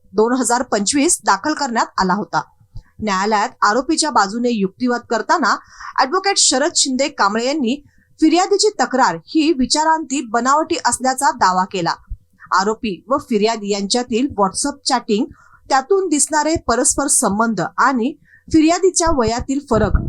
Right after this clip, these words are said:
आदी मुद्दे न्यायालयासमोर मांडले. यासोबतच सर्वोच्च न्यायालयात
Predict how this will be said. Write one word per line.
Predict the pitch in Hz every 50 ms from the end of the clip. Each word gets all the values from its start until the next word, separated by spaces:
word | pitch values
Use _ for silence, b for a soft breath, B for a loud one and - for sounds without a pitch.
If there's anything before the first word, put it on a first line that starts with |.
| - -
आदी | 190 196 208 254
मुद्दे | 269 277 294 240 - 202 226
न्यायालयासमोर | 269 262 233 202 196 214 233 254 277 285 285 - 269 254 262 277
मांडले. | 285 247 214 185 185 185 175 170 160 - - _ _ B B B B B B
यासोबतच | 208 226 214 214 214 - 277 240 208 269 330 - 240 233 269 - - -
सर्वोच्च | - 247 233 269 330 349 -
न्यायालयात | 392 339 277 247 240 240 233 214 180 170